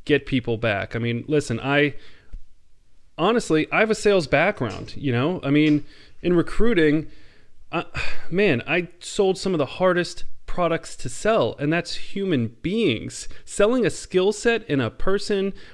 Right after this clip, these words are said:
with all the variables of, like, location, of pay, of, uh, scope of work, you know, title, what gets them interesting. There's all these things. And then hiring companies that,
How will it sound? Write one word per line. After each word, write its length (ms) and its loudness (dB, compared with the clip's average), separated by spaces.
with 140 -2
all 200 2
the 100 2
variables 580 0
of, 140 -8
like, 240 -2
location, 800 4
of 360 -6
pay, 540 2
of, 340 -2
uh, 360 0
scope 520 2
of 180 -2
work, 560 0
you 80 0
know, 200 0
title, 560 4
what 140 -2
gets 180 -4
them 120 0
interesting. 400 -4
There's 160 -6
all 260 0
these 280 -4
things. 420 -2
And 80 -2
then 100 2
hiring 540 2
companies 480 -4
that, 220 -2